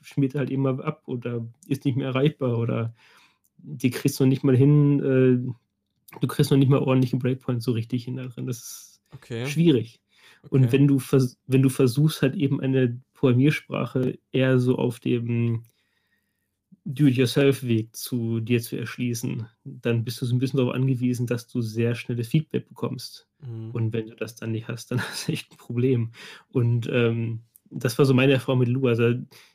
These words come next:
Speaker 1: ich hätte, glaub ich, Lua schneller gelernt und wäre da schneller firm drin geworden, wenn ich 'n Debugger auf dem Qualitätsstandard von P H P gehabt hätte.
Speaker 2: Okay,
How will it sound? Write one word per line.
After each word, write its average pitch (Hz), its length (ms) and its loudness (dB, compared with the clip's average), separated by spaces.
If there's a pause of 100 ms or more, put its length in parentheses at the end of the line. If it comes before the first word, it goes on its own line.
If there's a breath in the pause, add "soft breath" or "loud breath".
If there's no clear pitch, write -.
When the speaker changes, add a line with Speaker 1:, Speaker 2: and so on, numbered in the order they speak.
Speaker 1:
ich - 140 -2
hätte, 156 180 2
glaub 135 140 -4
ich, 127 100 -4
Lua 147 400 0
schneller 143 580 -4
gelernt 139 720 -4 (460)
und 117 120 -10
wäre 120 120 0
da 120 60 -2
schneller 127 300 -4
firm 143 340 0
drin 156 200 4
geworden, 143 560 2
wenn 123 140 2
ich - 280 -8
'n - 220 -10 (320)
Debugger 131 760 -2
auf - 100 -6
dem 131 140 -6
Qualitätsstandard 127 600 -6
von 131 120 -12
P 127 120 -12
H 127 60 -10
P 147 120 0
gehabt 113 280 -6
hätte. - 260 -20 (460)
Speaker 2:
Okay, 170 320 -16